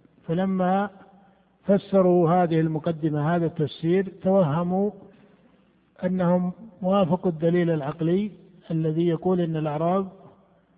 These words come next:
لا تقوم إلا بجسم، ولكنهم يقولون الحياة لا تسمى عرضا لأن العرض ما يعرض ويزول ولا يبقى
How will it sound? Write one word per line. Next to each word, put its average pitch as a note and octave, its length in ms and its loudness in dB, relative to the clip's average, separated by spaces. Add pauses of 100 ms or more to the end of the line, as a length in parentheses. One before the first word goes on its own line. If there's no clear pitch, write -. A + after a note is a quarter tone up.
(460)
لا F3 120 0
تقوم E3+ 440 -2
إلا D#3 200 -2
بجسم، F#3 580 -4
ولكنهم F3+ 520 -2
يقولون F3 560 -2 (840)
الحياة F3 600 0
لا G#3 180 2
تسمى E3+ 420 -2
عرضا E3+ 380 -4
لأن E3+ 320 -4
العرض F3+ 480 -2
ما E3+ 180 -2
يعرض E3 360 0
ويزول D#3+ 520 0
ولا E3+ 260 2
يبقى F3 420 0